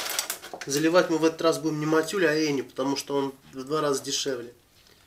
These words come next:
По триста пятьдесят рублей. Вот, но он не будет щас стекать, так как нам хотелось бы, потому что у нас не открыта крышка. Щас я откручу крышку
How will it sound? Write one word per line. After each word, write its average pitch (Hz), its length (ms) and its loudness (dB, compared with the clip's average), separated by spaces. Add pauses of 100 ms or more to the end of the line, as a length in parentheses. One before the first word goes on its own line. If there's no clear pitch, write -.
(600)
По 139 60 -4
триста - 360 -6
пятьдесят - 360 -6
рублей. 135 340 -4 (360)
Вот, 139 240 -2
но 147 60 -2
он 160 100 2
не 180 80 6
будет 170 220 0
щас - 180 -4
стекать, - 500 -4 (680)
так 139 160 -4
как 143 180 -4
нам 143 120 -2
хотелось 147 480 0
бы, 131 100 -8
потому 131 340 -6
что - 200 -6
у 139 40 -6
нас 139 320 -2 (140)
не 143 100 0
открыта 151 380 -4
крышка. - 280 -8
Щас - 220 -2
я - 60 -2
откручу 147 360 -8
крышку 208 420 -8